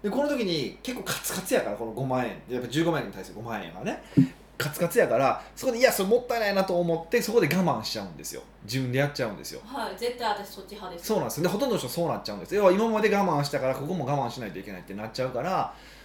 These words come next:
Speaker 1: あの、それは稼がれへんよねって話なんですよ。
Speaker 2: えー、じゃあその見切るって言ったらおかしいんですけど、
Speaker 1: はい。
Speaker 2: それを、なんていうか、見聞きし方はどうやって持っ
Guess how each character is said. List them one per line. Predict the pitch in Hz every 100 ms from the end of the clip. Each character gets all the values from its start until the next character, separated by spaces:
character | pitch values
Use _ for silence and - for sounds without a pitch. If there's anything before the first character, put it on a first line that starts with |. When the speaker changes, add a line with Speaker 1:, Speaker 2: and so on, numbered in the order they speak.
| - - -
Speaker 1:
あ | 120
の、 | 104 92 87 85 -
そ | 175
れ |
は | 180
稼 | 151 151
が | 117
れ |
へ |
ん | 98
よ | 73
ね | 78
っ |
て | -
話 | 76
な | -
ん |
で | -
す |
よ。 | - - - - - - - - - - - - - - - - - -
Speaker 2:
え | -
ー、 | 233
じ | 220
ゃ |
あ |
そ | 220 247
の | 226
見 | 226 269 -
切 | - 403
る | 427 453
っ |
て | 269
言 | 233
っ |
た | 214
ら | 190
お |
か | 202
し | 196
い |
ん |
で | 170
す | -
け | 190
ど、 | 185 190
Speaker 1:
は | 139 123
い。 |
Speaker 2:
そ | 302
れ | 349 359 359
を、 | 339 330 - - - - - 226
な | 202 208
ん |
て | 196
い |
う | 190
か、 | 190
見 | 214
聞 | 262
き | 320 - 294
し | - -
方 | - 508 240
は | 233 226 - 196
ど | 247
う | 262
や | 254
っ | -
て | -
持 |
っ | 185